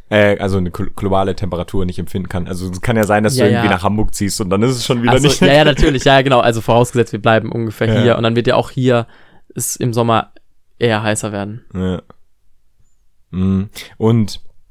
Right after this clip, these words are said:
Speaker 2: Oder vor allem auch die Spitzentemperaturen und alles.
Speaker 1: Ja, es ist total warm und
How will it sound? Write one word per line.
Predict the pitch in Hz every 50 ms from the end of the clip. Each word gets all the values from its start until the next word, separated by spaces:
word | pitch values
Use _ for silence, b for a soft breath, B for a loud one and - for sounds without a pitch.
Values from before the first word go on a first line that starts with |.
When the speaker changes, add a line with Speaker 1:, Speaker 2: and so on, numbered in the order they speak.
| - - - -
Speaker 2:
Oder | 123 117
vor | - 117
allem | 117 113
auch | 113
die | -
Spitzentemperaturen | - - 120 107 - 120 117 113 107 110 110 - 113 110
und | 110 98
alles. | 85 95 117 - - - -
Speaker 1:
Ja, | 113 107 117 139 151
es | 143 - -
ist | 104 104 - -
total | - 113 - 113 110 110 104
warm | 98 107 120 131 131 117 101
und | 98 95 - -